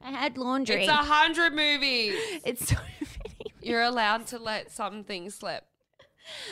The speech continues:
Speaker 1: But anyway, I think they should get him medical attention. So I
Speaker 2: Mm.
Speaker 1: have a problem with the, the, the hospital and amb-, and paramedic system in,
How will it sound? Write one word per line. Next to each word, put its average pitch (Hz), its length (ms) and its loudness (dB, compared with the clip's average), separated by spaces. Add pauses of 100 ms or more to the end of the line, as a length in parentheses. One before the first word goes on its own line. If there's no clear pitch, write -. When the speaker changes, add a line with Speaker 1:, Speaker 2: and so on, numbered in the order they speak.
Speaker 1:
But - 220 0
anyway, 302 340 6
I 254 100 4
think 254 220 -2
they 254 100 2
should 254 200 -2
get 220 180 0
him 214 160 -2
medical 196 280 -2
attention. 170 360 -4 (180)
So 247 120 6
I 226 140 12
Speaker 2:
Mm. 262 40 8
Speaker 1:
have 269 180 8
a 254 140 6
problem 262 400 2
with 240 140 -2
the, 214 120 -2 (200)
the, 196 420 2 (400)
the 190 260 4
hospital 269 520 4
and 233 120 4
amb-, 208 340 -2
and 196 160 0
paramedic 208 520 0
system 262 480 0
in, 196 400 -2